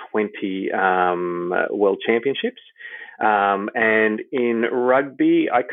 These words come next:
kinda gave that away once I left school because I wanted to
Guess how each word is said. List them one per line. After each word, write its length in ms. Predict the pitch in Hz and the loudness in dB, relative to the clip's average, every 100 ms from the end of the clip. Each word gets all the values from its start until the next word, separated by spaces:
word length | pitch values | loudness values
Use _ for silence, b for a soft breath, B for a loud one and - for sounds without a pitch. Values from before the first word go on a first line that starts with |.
| - | -6
kinda 260 | 180 202 196 131 110 | -2 0 0 -4 -4
gave 360 | 120 120 120 107 | 2 2 2 0
that 140 | 107 | 0
away 340 | 95 92 95 | 2 2 2
once 380 | 101 92 98 98 - | 0 0 -2 -2 0
I 120 | 95 | 0
left 280 | 92 95 - - | 2 0 -2 -12
school 320 | - 107 127 | -4 0 0
because 240 | 127 110 92 | -2 -4 -4
I 40 | |
wanted 260 | 90 90 | -4 -4
to 60 | 85 | -8